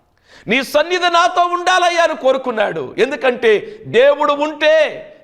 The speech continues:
దేవుడు తోడుగా ఉంటే దేవుడు అన్నీ ఇస్తాడు. దేవుడు అన్ని విషయాల్లో తోడుగా ఉంటాడు. దేవుడు తోడుగా ఉంటే ఏ లోటు రాదు. దేవుడు తోడుగా ఉంటే నన్ను కాపాడుతాడని మోషే భక్తుడు గ్రహించి,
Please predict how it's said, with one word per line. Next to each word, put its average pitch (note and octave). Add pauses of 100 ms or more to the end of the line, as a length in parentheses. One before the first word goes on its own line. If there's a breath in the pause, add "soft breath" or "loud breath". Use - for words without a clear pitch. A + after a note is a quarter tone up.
దేవుడు B3
తోడుగా C4+
ఉంటే C#4 (200 loud breath)
దేవుడు C#4
అన్నీ F4+
ఇస్తాడు. G3+ (360 soft breath)
దేవుడు D4 (160)
అన్ని E4
విషయాల్లో F#4
తోడుగా E4+
ఉంటాడు. A3+ (260 loud breath)
దేవుడు E4+
తోడుగా E4+
ఉంటే B3
ఏ G#3+
లోటు F#4+
రాదు. E4+ (200 loud breath)
దేవుడు E4
తోడుగా F#4
ఉంటే C#4
నన్ను B3
కాపాడుతాడని C#4 (200)
మోషే D4+
భక్తుడు D4 (600)
గ్రహించి, G3+